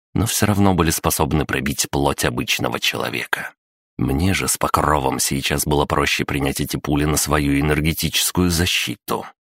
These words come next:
Тратилось гораздо меньше сил и концентрации, чем если бы в меня выпустили очереди из двух автоматов без моего поля. «Дерьмо!» —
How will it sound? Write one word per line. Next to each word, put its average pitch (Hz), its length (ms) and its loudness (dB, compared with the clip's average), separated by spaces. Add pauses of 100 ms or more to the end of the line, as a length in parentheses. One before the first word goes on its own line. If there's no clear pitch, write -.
(180)
Тратилось 67 540 -2
гораздо 73 480 0
меньше 76 300 0
сил 80 340 2
и 76 40 0
концентрации, - 1040 -2 (120)
чем - 160 0
если 80 260 0
бы 67 140 0
в 60 120 -4
меня 67 220 0
выпустили - 520 -2
очереди - 560 -2
из - 160 -2
двух 71 240 0
автоматов 71 640 0
без 73 220 0
моего 82 580 0
поля. 62 480 -2 (580)
«Дерьмо!» — 85 840 2